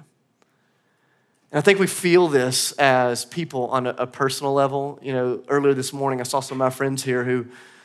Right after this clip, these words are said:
who just a few months ago, they had to bury their grandchild because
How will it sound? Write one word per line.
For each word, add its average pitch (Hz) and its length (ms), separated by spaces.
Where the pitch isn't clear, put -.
who 139 80
just 139 140
a - 40
few 170 200
months 160 260
ago, 131 200
they 127 80
had 143 140
to 123 60
bury 139 340
their 151 140
grandchild 143 800
because 139 640